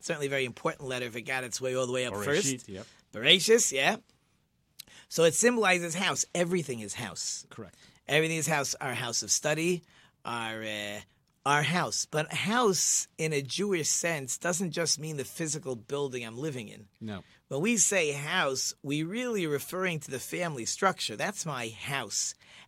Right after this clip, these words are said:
Speaker 1: Actually, throughout the Torah, it will talk about that, uh, Jacob, uh, last week's Torah portion, actually, that Jacob moved his house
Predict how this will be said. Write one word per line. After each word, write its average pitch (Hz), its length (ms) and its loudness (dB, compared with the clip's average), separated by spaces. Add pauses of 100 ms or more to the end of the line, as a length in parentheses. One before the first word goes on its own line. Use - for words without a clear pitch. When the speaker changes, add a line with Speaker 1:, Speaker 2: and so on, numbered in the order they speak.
Speaker 1:
Actually, 165 360 2
throughout 165 360 -4
the 156 100 -4
Torah, 175 340 2
it 127 80 -2
will 127 120 -2
talk 175 300 -2
about 147 440 0 (440)
that, 135 380 -2
uh, 123 240 -2
Jacob, 170 680 2
uh, 147 120 0
last 175 320 2
week's 165 140 -2
Torah 233 160 4
portion, 147 380 -2
actually, 101 400 -6 (320)
that 147 160 -4
Jacob 202 400 2
moved 208 340 2
his 160 220 -4
house 165 880 2